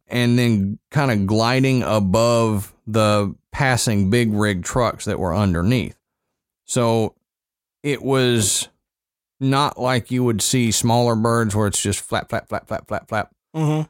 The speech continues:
Speaker 1: These were the big woof, woof of these real big wings as it kinda just soared overhead.
Speaker 2: Kinda like you see, uh, hawks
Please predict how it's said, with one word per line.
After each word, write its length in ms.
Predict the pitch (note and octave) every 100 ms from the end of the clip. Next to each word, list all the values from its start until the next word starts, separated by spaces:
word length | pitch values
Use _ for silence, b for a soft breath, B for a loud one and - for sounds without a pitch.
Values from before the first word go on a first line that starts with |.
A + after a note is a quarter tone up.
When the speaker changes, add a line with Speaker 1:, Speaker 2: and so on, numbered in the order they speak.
| _ _ _ -
Speaker 1:
These 240 | G#2 A2 G#2
were 140 | G#2+
the 320 | F#2 G2 A2+
big 380 | G2 F#2+ A2+ A2
woof, 800 | F2 F2 F2+ A#2+ A2+ - - - - _ _ _ _ -
woof 340 | G#2 G2+ - -
of 200 | A2 F#2
these 180 | G2 F2+
real 260 | F#2+ A#2 A2+
big 280 | G2+ G#2+
wings 460 | G2 G#2+ G#2+ F#2+ E2+
as 260 | F2 F#2+ F2+
it 180 | F2
kinda 320 | - F#2+ F#2 F2+
just 480 | F2+ F2+ E2+ - _ _ _ _ _ _ _ _ _ _ _ _ _ _ -
soared 520 | - A#2+ G#2+ G2+ F#2
overhead. 640 | G2 D2+ C#2+ F#2+ B1 - - _ _
Speaker 2:
Kinda 180 | A#3 A#3
like 220 | A3+ E3
you 60 | E3+
see, 400 | - F#3 D#3+ D#3
uh, 340 | D3+ C#3+ A#2+ - _ _ _
hawks 640 | F#3 E3+ D3+ - - -